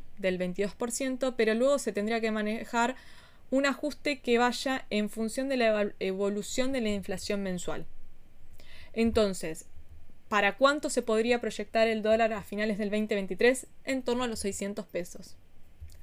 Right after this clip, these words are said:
Obviamente esto acelera la inflación, claramente.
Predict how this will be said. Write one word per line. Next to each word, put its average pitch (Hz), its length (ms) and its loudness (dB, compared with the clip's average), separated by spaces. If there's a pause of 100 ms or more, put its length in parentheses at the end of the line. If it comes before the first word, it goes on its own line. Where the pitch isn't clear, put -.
(340)
Obviamente 285 480 0
esto 269 180 -2
acelera 220 400 2
la 208 80 2
inflación, 190 640 -2 (580)
claramente. 196 600 0